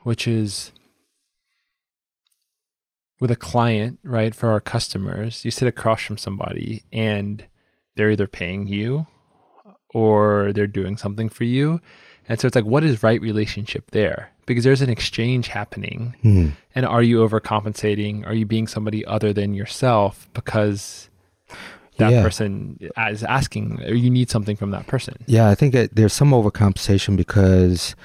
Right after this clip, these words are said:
Speaker 2: my role is to take care of that person, not for them to take care of me.
Speaker 1: Right.
Speaker 2: So in-, innately, I know I'm not gonna get something from that person. I'm not gonna expect them to really understand where I'm coming from. I've gotta be in sometimes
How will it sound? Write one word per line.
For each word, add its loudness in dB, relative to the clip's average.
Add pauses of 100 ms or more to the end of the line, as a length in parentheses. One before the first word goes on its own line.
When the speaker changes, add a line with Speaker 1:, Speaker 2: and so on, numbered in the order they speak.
(240)
Speaker 2:
my 6
role 6
is 0
to -16
take 2
care 2
of 2
that 2
person, 0
not 2
for -16
them 2
to -6
take -2
care 2
of 4
me. 2
Speaker 1:
Right. -8 (200)
Speaker 2:
So 4
in-, 6
innately, 4
I 6
know 6
I'm 6
not 2
gonna 0
get 0
something 0
from 2
that 0
person. 0
I'm 4
not 2
gonna 0
expect -2
them 2
to -4
really 4
understand 0
where 0
I'm -4
coming 0
from. -4 (480)
I've 0
gotta 6
be 6
in 6
sometimes 2